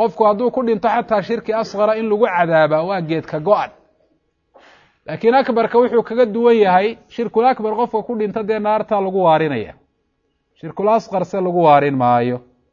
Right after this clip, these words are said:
Waxaanay xujaysteen oo ay yidhaahdeen, anta iyo ficilka mudaaric ee ka dambeeya, dee masder baa laga dhalaalinaya. "Inna Allaha laa yaghfiru an yushraka," ay ishraakan bihi. Masderkaasina wuxuu noqonayaa nakiro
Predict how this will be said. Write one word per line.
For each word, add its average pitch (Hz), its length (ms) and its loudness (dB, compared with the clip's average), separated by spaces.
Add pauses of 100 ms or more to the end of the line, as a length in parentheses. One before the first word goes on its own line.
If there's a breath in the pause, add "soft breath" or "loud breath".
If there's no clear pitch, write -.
(960)
Waxaanay 254 420 4
xujaysteen 220 600 4
oo 254 80 0
ay 233 140 2
yidhaahdeen, 202 580 2
anta 240 380 -2
iyo 214 160 0
ficilka 226 460 -4
mudaaric 185 540 2
ee 202 140 -6
ka 233 140 -4
dambeeya, 180 540 -2
dee 214 160 -2
masder 220 360 -6
baa 202 160 0
laga 196 200 -2
dhalaalinaya. 151 720 2
"Inna 185 160 -12
Allaha 208 320 2
laa 214 160 0
yaghfiru 190 640 -2
an 160 80 -10
yushraka," 214 580 -6
ay 208 120 -4 (100)
ishraakan 220 880 -6
bihi. 160 240 0 (1500)
Masderkaasina 233 760 0
wuxuu 226 240 2
noqonayaa 208 560 0
nakiro 185 540 -2